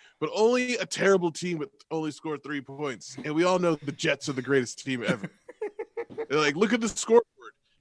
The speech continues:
Speaker 1: In the first quarter, the Jets are winning three to nothing. Then all of a sudden, all these other points are coming from nowhere.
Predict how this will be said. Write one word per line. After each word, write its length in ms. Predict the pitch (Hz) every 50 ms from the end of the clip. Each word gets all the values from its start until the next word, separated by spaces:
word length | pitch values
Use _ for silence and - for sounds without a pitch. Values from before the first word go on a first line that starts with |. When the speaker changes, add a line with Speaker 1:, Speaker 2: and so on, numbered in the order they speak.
| _ -
Speaker 1:
In 180 | 214 220 220 214
the 80 | 202
first 320 | - - 240 254 240 - -
quarter, 240 | - 226 240 233 220
the 100 | 208 190
Jets 380 | - 202 208 - 196 - -
are 60 | 190 185
winning 240 | 202 190 190 185 -
three 260 | - - 196 214 214
to 80 | 190 185
nothing. 480 | 185 196 214 220 214 - - 123 101 - _ _ - - _ -
Then 160 | - 185 202 - -
all 280 | - 180 196 208 214
of 100 | 208 185
a 60 | 190
sudden, 580 | 180 - - 226 226 220 208 185 185 180 175 160 _ - - _ -
all 140 | - 180 190
these 160 | 196 196 180 170
other 220 | 190 214 220 196
points 400 | 156 - 180 175 170 165 151 165
are 80 | 165 156
coming 380 | - - 175 185 190 196 190
from 200 | 151 185 180 180
nowhere. 720 | 180 190 208 214 208 190 180 170 165 165 165 165 165 160